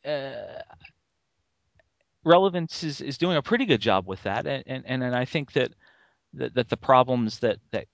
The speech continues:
come out of that, and, and, and one problem is maybe, um, keeping remote people in the loop,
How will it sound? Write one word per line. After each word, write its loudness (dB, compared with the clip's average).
come -2
out 2
of 0
that, -2
and, -10
and, -10
and -8
one -6
problem -2
is -8
maybe, 0
um, -2
keeping 2
remote 6
people 0
in 4
the 4
loop, 0